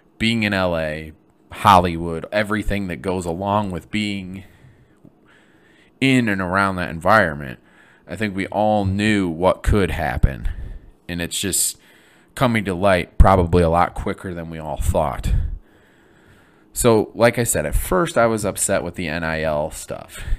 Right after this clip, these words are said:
and then I got to thinking, like I, like I said, like, I don't, that's not the issue.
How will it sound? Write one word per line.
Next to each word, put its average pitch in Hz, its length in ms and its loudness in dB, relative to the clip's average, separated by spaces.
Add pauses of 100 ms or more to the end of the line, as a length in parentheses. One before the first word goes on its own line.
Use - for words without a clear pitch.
and 90 140 -10
then 98 100 -2
I 95 100 0
got 90 180 -2
to 101 80 -8
thinking, 85 400 -8
like 78 200 -10
I, 82 120 -4 (100)
like 85 220 -2
I 76 80 -4
said, 69 360 -6
like, 69 180 -6 (600)
I 95 60 -4
don't, 107 180 -2 (920)
that's 117 300 4
not 127 160 0
the 71 140 -6
issue. - 340 -10